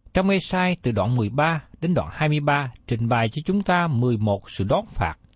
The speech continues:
chống lại các quốc gia xung quanh Israel. Gánh nặng của Ai-cập là gánh nặng thứ sáu. Ai Cập cũng còn gọi là Ai Cập. Ai Cập là một trong những quốc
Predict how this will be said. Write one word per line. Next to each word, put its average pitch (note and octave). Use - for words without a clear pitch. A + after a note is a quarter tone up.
chống A3
lại D3+
các E3+
quốc G3+
gia D3
xung C#3+
quanh C#3+
Israel. B2+
Gánh A#3+
nặng G#2+
của F#3
Ai-cập F#3
là A#2
gánh F3+
nặng A2
thứ D3
sáu. D3
Ai -
Cập G3
cũng E3+
còn A#2+
gọi F#2
là G2
Ai D#3+
Cập. -
Ai E3
Cập F#3
là A2
một G2+
trong F3
những B2+
quốc A3